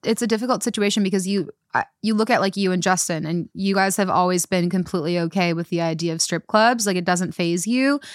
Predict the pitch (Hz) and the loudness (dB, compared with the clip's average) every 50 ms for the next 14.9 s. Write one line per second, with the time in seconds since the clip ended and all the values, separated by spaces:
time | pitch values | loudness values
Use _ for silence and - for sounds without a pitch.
0 | - - - 202 208 208 190 185 - - 185 180 180 190 202 214 214 220 233 240 | -18 -8 -2 2 2 2 2 2 4 4 4 4 4 4 2 2 2 2 2 4
1 | 254 247 254 247 226 208 190 185 185 185 185 190 190 - - - 175 175 175 175 | 4 4 4 4 2 2 2 0 0 0 0 0 -2 -2 -6 -8 -8 -6 -2 0
2 | 170 175 175 160 - - _ - - - 202 196 196 190 185 180 180 175 - _ | 2 2 2 0 -2 -6 _ -8 -4 0 0 2 2 4 2 2 0 -2 -6 _
3 | _ _ _ _ _ _ _ _ _ _ _ _ _ _ _ _ _ _ _ _ | _ _ _ _ _ _ _ _ _ _ _ _ _ _ _ _ _ _ _ _
4 | _ - 220 214 202 - - - 196 - - - 190 185 170 185 180 - 180 - | _ 2 2 4 2 2 0 -2 -2 0 2 2 2 2 2 0 -2 0 -2 -2
5 | - 190 185 180 185 175 - 196 - 202 180 - 175 175 170 196 208 214 233 254 | 0 -2 0 0 -2 -2 -2 -4 -2 -2 -2 0 0 0 2 2 2 4 2 2
6 | 262 - _ - - - _ - 208 202 196 - - - _ _ _ _ _ _ | -2 -4 _ -18 -20 -8 _ 2 4 4 4 2 -2 -6 _ _ _ _ _ _
7 | _ _ _ _ _ _ - 220 226 247 269 269 269 285 302 320 294 320 330 330 | _ _ _ _ _ _ -2 2 4 4 6 6 4 4 4 4 4 4 6 6
8 | 330 330 320 - - 277 - 254 226 - 220 208 185 208 202 - - 196 190 180 | 6 4 4 4 2 2 2 2 2 2 2 2 2 0 -2 -2 0 -2 -2 -4
9 | - - - 190 226 220 220 233 240 254 247 247 240 220 208 202 185 165 - 196 | -6 -4 0 4 6 6 6 6 6 4 4 4 4 4 4 2 2 0 0 0
10 | 196 208 214 226 - - 240 240 247 247 240 - 202 202 202 196 185 190 196 185 | 2 2 2 2 2 2 2 4 4 4 4 4 2 2 2 2 0 0 0 0
11 | - 185 - 196 202 202 202 196 208 202 190 185 190 190 196 202 196 190 180 180 | 2 2 2 4 4 2 2 2 2 2 4 4 4 4 4 4 4 4 4 4
12 | 185 180 170 190 175 - 208 190 175 190 185 185 180 175 185 165 - - 190 185 | 2 2 0 -2 0 2 2 2 4 4 2 2 2 0 -2 0 0 2 2 2
13 | 185 180 180 - - - 185 175 170 175 180 175 175 160 165 165 160 165 175 175 | 2 0 -2 -4 -2 0 0 0 2 0 0 0 0 0 2 4 4 4 4 2
14 | - 190 190 190 196 202 196 202 214 214 214 185 226 196 208 202 190 190 | 2 0 0 4 4 4 4 4 4 2 2 2 2 4 4 4 2 2